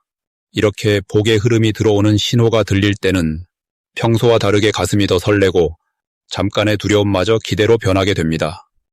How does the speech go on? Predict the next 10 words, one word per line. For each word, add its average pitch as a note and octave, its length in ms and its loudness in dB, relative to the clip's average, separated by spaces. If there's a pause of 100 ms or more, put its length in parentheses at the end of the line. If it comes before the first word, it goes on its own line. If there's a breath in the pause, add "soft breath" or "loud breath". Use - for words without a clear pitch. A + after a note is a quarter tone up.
(240)
특별히 A2 460 0
이번 G#2+ 380 0
달에는 G2+ 520 0
아침에 G#2 440 -2
일어났을 F#2+ 460 0
때 F2 340 0 (280)
기분이 A2+ 380 0
괜히 G#2+ 300 2
상쾌하거나 G2 840 -2 (460)
우연히 G2+ 460 0